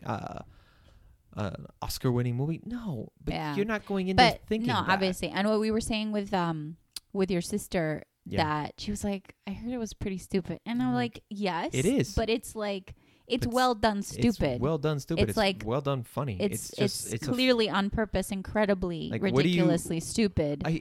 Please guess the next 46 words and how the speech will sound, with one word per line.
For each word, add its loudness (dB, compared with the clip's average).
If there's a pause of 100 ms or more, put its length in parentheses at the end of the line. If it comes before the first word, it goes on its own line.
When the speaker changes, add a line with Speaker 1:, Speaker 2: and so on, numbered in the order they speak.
Speaker 1:
the, -2
the, -4
the -6
thing -6
that -2
always -6
kind -4
of -6
like, -4 (180)
kind -8
of, -8
uh, -18
when -6
I -4
think -10
about -6
that, -4
when -8
people -8
say, -10
"Oh, -4
I 0
heard -4
it's, -8
like, -10 (880)
dumb," -4
I'm -10
like, -8 (180)
"Is -8
it -2
a -6
comedy?" -4 (420)
It's -10
supposed -12
to -12 (160)
kinda -10
be -12
Speaker 2:
Mm-hmm. -2
Speaker 1:
dumb -4
'cause -8
it's -10
a -14
comedy. -2 (180)
I 4
mean, 6
Speaker 2:
Yeah. 0